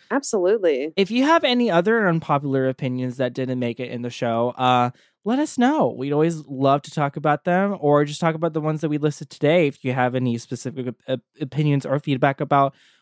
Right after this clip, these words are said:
Speaker 2: what we discussed.
Speaker 1: Again, just wanted to emphasize, we're not, like, trashing people's opinions or anything. Like, your opinion is your opinion.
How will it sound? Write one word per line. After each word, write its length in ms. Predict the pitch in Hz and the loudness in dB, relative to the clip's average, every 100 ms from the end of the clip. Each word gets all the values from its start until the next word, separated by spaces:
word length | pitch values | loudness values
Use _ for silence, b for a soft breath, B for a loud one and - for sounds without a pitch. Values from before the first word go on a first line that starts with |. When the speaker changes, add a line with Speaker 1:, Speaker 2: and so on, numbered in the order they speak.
| b | b
Speaker 2:
what 120 | 165 | 0
we 80 | 170 | 0
discussed. 580 | 196 214 381 285 - - - | 0 -2 -4 -4 -6 -10 -2
Speaker 1:
Again, 260 | 240 220 | 2 2
just 120 | 226 294 | 0 -2
wanted 160 | 285 | -2
to 80 | 247 | -2
emphasize, 420 | 220 214 202 190 196 | -2 -2 -2 -2 0
we're 60 | 220 | 0
not, 240 | 240 233 - | 0 -2 0
like, 300 | 202 175 - _ _ _ - | 2 2 -4 _ _ _ -2
trashing 420 | 202 190 - 202 | 0 0 -2 -4
people's 320 | 202 190 190 | -4 -4 -4
opinions 540 | 175 - 175 170 170 170 | -4 -4 -4 -2 -4 -2
or 60 | 160 | -2
anything. 520 | 156 160 165 156 160 | -2 0 0 0 0
Like, 140 | 151 | -2
your 100 | 190 | 0
opinion 420 | 202 - 190 180 165 | -2 0 -2 0 0
is 100 | 151 | 2
your 100 | 160 | 2
opinion. 640 | 180 180 156 160 165 | 2 -2 0 0 -2